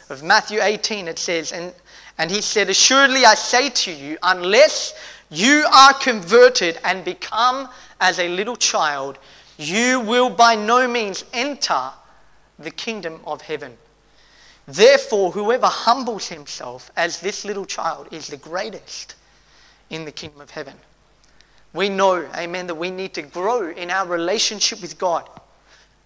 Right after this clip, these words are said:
that we need to become mature believers, growing in our grace and knowledge of Christ, as it says in Second Peter three eighteen.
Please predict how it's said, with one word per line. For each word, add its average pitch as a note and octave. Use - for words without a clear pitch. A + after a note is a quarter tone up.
that E3+
we A3
need A#3+
to G3
become A#3+
mature A#3
believers, G3
growing B3
in G3
our F#3
grace G#3+
and G3
knowledge G3+
of F3+
Christ, F3+
as D3
it E3
says E3+
in E3
Second E3+
Peter E3
three E3+
eighteen. D3+